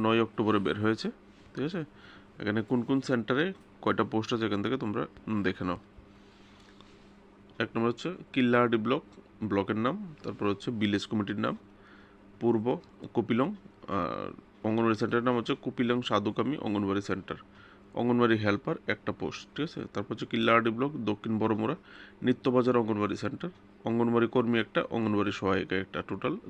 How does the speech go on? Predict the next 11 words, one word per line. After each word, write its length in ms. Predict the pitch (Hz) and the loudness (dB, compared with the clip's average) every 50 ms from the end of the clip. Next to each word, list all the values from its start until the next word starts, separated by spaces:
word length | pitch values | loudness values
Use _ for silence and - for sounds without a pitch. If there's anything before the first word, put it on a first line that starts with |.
| 117 107 | -4 0
দুইটা। 260 | 113 110 104 - - - - - - - - - - - - - - | 0 0 0 -2 -6 -10 -12 -18 -20 -20 -20 -20 -20 -20 -20 -16 -10
তারপর 220 | - 120 113 127 127 | -8 -6 -2 0 0
হচ্ছে 160 | 127 123 127 123 - | 0 0 -2 -4 0
কিল্লা 220 | 131 123 120 117 120 120 | 0 2 4 4 4 4
আরডি 160 | 117 113 117 110 | 4 4 2 2
ব্লক, 180 | 120 143 185 - - - - - - - - - 107 | 0 -2 -2 -4 -8 -20 -20 -20 -20 -10 -2 2 2
আঠারোবোলা, 460 | 110 - 110 110 104 101 104 117 - 247 - - - - - - - - - - - - - 104 | 2 2 2 2 2 2 2 0 0 -2 -4 -10 -20 -20 -20 -20 -20 -20 -20 -20 -16 -8 -2 2
বড়বাড়ি, 400 | 107 110 117 113 117 113 120 147 175 - - 95 104 | 4 6 6 6 6 4 4 2 -2 -2 -4 -2 0
মলসমপাড়া 520 | 104 104 101 - 123 113 - 127 135 147 - - | 0 0 0 -2 -4 -2 0 2 2 2 2 0
এবং 140 | 107 104 113 110 104 101 95 | 0 0 0 -2 0 0 0
বিশ্বচন্দ্রপাড়া, 600 | 107 - - 117 - 127 110 110 107 95 85 73 | 0 0 -2 -2 0 0 0 0 -2 -2 -2 -2